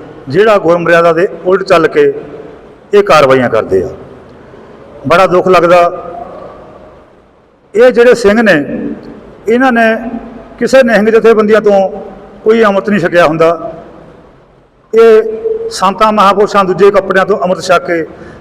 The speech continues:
ਨੀਲੇ ਕੱਪੜੇ ਪਾ ਕੇ, ਇਹ, ਸਿੰਘ ਕਹਾਉਂਦੇ ਆ। ਦੂਜੇ ਪਾਸੇ ਜਦ ਮੀਡੀਆ ਇਹ ਕੋਈ ਗਲਤ ਕਾਰਵਾਈ ਕਰਦੇ ਆ,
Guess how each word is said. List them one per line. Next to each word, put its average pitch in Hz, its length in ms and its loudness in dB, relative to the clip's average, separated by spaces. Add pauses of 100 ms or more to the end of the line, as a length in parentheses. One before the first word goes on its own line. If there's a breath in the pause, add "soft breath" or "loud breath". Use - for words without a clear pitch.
ਨੀਲੇ 233 280 2
ਕੱਪੜੇ 220 300 2
ਪਾ 185 200 4
ਕੇ, 170 280 -2 (1040)
ਇਹ, 180 320 0 (400)
ਸਿੰਘ 208 320 0
ਕਹਾਉਂਦੇ 214 380 4
ਆ। 208 120 4 (560)
ਦੂਜੇ 208 240 2
ਪਾਸੇ 220 400 4 (440)
ਜਦ 208 200 0
ਮੀਡੀਆ 226 680 2 (260)
ਇਹ 269 60 4
ਕੋਈ 262 120 0
ਗਲਤ 226 220 2
ਕਾਰਵਾਈ 226 380 4
ਕਰਦੇ 202 360 4
ਆ, 170 140 0